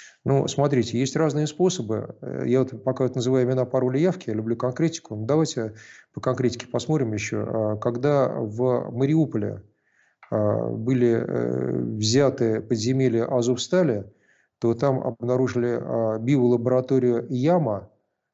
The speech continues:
Ее защищали, в частности, канадские и французские спецназовцы. И, э, куда они делись, тоже очень большой вопрос, но отдельный. Так вот, э, они брали людей, я вот говорю совершенно точно, технологично точно сейчас подсказываюсь,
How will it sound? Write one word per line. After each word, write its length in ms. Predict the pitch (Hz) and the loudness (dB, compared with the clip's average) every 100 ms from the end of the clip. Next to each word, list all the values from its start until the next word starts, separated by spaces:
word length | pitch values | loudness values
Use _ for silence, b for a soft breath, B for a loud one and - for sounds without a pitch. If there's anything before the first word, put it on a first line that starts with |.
| _ - | _ -2
Ее 380 | 120 127 127 | 2 2 2
защищали, 420 | 113 120 - 131 117 | 2 0 0 0 0
в 60 | |
частности, 400 | - 120 117 - | -4 -6 -6 -6
канадские 600 | - 127 147 147 - 110 | -2 0 0 -2 -4 -4
и 160 | 110 117 | -2 -4
французские 580 | - 120 117 123 - 107 | -2 -4 -2 -4 -4 -6
спецназовцы. 840 | - - 135 117 95 - - - _ _ _ _ _ _ _ _ _ - | -6 -4 0 0 -2 -8 -10 -14 _ _ _ _ _ _ _ _ _ -2
И, 280 | 113 110 | 0 2
э, 400 | 110 117 113 117 | 0 0 0 0
куда 200 | 110 123 | 0 2
они 160 | 120 120 | 4 2
делись, 240 | 139 113 | 2 0
тоже 200 | - 113 | 2 2
очень 180 | 104 - | 0 -2
большой 260 | 107 - 117 | -2 0 0
вопрос, 380 | 123 175 156 117 | 0 2 0 0
но 220 | 127 113 120 | -2 -2 -2
отдельный. 480 | 117 107 98 92 B B B B B | 0 0 -4 -12 B B B B B
Так 140 | - - | -4 2
вот, 220 | 135 135 | 2 2
э, 40 | |
они 480 | 135 117 - 131 143 | 0 2 2 2 0
брали 520 | 123 147 143 123 120 - | 0 0 2 2 0 -2
людей, 680 | 135 127 156 196 208 - _ - | -2 0 0 0 -2 -6 _ -2
я 80 | 135 | 0
вот 100 | 120 | 2
говорю 240 | 139 131 | 2 2
совершенно 300 | - - 131 | 0 -2 -4
точно, 320 | 147 143 - | -2 -2 -4
технологично 560 | 101 - 127 143 - 107 | -10 -2 0 0 -4 -6
точно 280 | 120 107 98 | -6 -6 -10
сейчас 140 | 90 | -12
подсказываюсь, 500 | - 107 110 101 - | -12 -8 -6 -6 -10